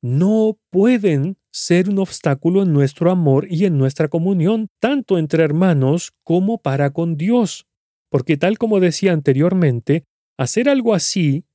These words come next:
sería hacer acepción de personas. Permítanme poner algunos ejemplos algo burdos, pero que grafican lo que quiero decir.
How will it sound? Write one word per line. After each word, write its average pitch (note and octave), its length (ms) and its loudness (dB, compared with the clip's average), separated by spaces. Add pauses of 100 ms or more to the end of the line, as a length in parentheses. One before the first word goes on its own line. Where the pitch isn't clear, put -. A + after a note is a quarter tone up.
(460)
sería A3+ 520 0
hacer G3 420 0
acepción E3 540 -2
de C#3 100 2
personas. - 800 -4 (880)
Permítanme C#4 500 -2
poner F#3 520 0
algunos D#3+ 500 0
ejemplos F3 800 -2 (200)
algo A#3+ 380 0
burdos, D3 720 -2 (260)
pero F3 200 2
que G#3 140 0
grafican A#3 480 -2
lo A3 100 4
que D#3+ 160 -2
quiero D3+ 260 2
decir. A#2+ 460 -4